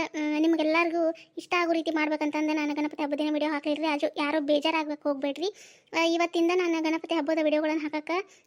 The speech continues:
ಆ, ಸ್ಟಾರ್ಟ್ ಮಾಡ್ತೀನಿ ರೀ. ಇವತ್ತು ಗಣಪತಿ ಹಬ್ಬದ ಹಿಂದಿನ ದಿನ ನಾವು ಏನೆಲ್ಲ ತಯಾರು ಮಾಡ್ತೀವಿ ಅದ್ರ ಬಗ್ಗೆ ನಿಮಗೆ ತೋರಿಸ್ಬೇಕಂತಂದು,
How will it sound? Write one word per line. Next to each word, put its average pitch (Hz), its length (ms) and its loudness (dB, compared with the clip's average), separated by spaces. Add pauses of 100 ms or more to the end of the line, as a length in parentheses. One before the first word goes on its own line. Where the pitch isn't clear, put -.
(120)
ಆ, 302 220 0
ಸ್ಟಾರ್ಟ್ 330 280 -2
ಮಾಡ್ತೀನಿ 294 320 -2
ರೀ. - 360 -6
ಇವತ್ತು 349 320 -2
ಗಣಪತಿ 349 320 0
ಹಬ್ಬದ 330 240 0
ಹಿಂದಿನ 330 240 2
ದಿನ 339 160 4
ನಾವು 320 140 0
ಏನೆಲ್ಲ 330 240 2
ತಯಾರು 320 300 0
ಮಾಡ್ತೀವಿ 294 480 -4 (720)
ಅದ್ರ 320 140 2
ಬಗ್ಗೆ 320 220 2
ನಿಮಗೆ 320 240 4
ತೋರಿಸ್ಬೇಕಂತಂದು, 302 800 0